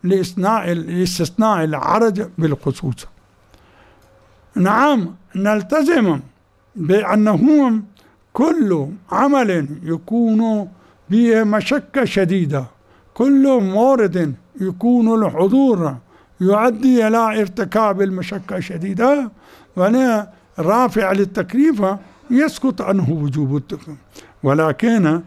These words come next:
العرج يكون أحد المصادق، لا يكون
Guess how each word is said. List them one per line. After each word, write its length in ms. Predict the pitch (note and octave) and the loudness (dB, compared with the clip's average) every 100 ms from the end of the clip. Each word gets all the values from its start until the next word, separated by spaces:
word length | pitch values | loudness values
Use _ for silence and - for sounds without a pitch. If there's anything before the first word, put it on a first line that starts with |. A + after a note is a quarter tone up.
| - _ - | -12 _ -6
العرج 800 | D#3+ D3+ D#3 D3 D3 D#3 A3+ F#3 | -2 -2 -2 -4 -2 0 0 0
يكون 520 | E3+ - F#3+ G3 B3+ - | -4 -2 -2 0 0 0
أحد 300 | A#3+ A3 C4+ | -2 0 0
المصادق، 720 | A3+ G3+ F3+ F#3 D3+ C3+ D#3+ C3+ - - - - | 0 0 0 0 -2 0 -2 -2 -4 -4 -6 -6
لا 300 | D3 F#3+ D4 | 0 2 2
يكون 500 | D#4+ B3 F#3 A#3 G3+ | 2 2 2 2 2